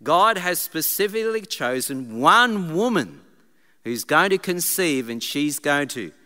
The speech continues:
give birth to a son. And the word, the Hebrew word in chapter seven, verse fourteen is the word alma,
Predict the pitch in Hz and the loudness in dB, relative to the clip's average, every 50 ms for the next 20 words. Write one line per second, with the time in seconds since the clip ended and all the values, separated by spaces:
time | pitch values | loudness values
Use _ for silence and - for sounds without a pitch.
0 | _ _ _ _ _ 120 123 107 - _ 117 123 120 123 123 - _ - 123 117 | _ _ _ _ _ -6 -6 -6 -6 _ -2 -2 -2 -2 -2 -6 _ -12 -8 -6
1 | 113 113 113 - - - 110 107 98 87 78 73 - _ _ _ _ _ _ _ | -6 -6 -6 -6 -4 -2 -2 -2 -2 -4 -6 -14 -20 _ _ _ _ _ _ _
2 | _ _ _ _ _ _ _ _ _ _ _ _ _ _ _ _ _ _ _ _ | _ _ _ _ _ _ _ _ _ _ _ _ _ _ _ _ _ _ _ _
3 | _ - 131 147 147 127 139 143 127 120 120 135 196 240 226 143 120 117 113 120 | _ -4 -2 0 0 -2 -2 -6 -6 -6 -4 -2 0 2 2 2 0 -2 -2 -4
4 | 120 113 120 147 170 214 240 233 - 220 208 202 190 208 233 226 151 113 107 104 | -6 -6 -4 -6 -8 -8 -8 -8 -4 -4 -4 -4 -4 -6 -6 -4 -2 -2 -2 -2
5 | 104 110 107 - - 131 139 - - 165 151 - 175 180 185 180 180 165 170 165 | -4 -6 -8 -6 -8 -8 -8 -8 -8 -8 -6 -4 -4 -4 -6 -8 -8 -6 -4 -4
6 | 170 175 165 - - - 170 165 160 160 160 - 196 185 170 135 110 104 104 107 | -2 -4 -4 -6 -8 -6 -4 -4 -4 -6 -6 -8 -8 -6 -6 -6 -6 -6 -8 -8
7 | 101 - - 110 107 101 107 107 107 101 92 - _ _ - 147 160 185 196 180 | -8 -8 -8 -8 -6 -6 -6 -4 -4 -6 -8 -10 _ _ -2 0 2 2 2 0
8 | 135 107 87 76 73 76 76 85 | -2 -4 -4 -4 -6 -8 -12 -16